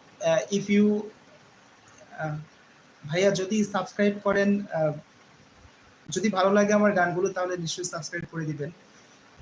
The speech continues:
আহ, আসলে আপনাদের ভালোবাসা ছাড়া, আহ, সামনের পথে আসলে এগিয়ে যাওয়া অতটা, আহ, পসিবল না। আহ, হ্যাঁ, বুঝতে পেরেছি।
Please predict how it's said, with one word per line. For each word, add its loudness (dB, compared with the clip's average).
আহ, -2
আসলে 2
আপনাদের 2
ভালোবাসা 0
ছাড়া, 0
আহ, -6
সামনের -4
পথে -8
আসলে -6
এগিয়ে -6
যাওয়া -2
অতটা, -4
আহ, -10
পসিবল -6
না। -6
আহ, -2
হ্যাঁ, -6
বুঝতে -8
পেরেছি। -6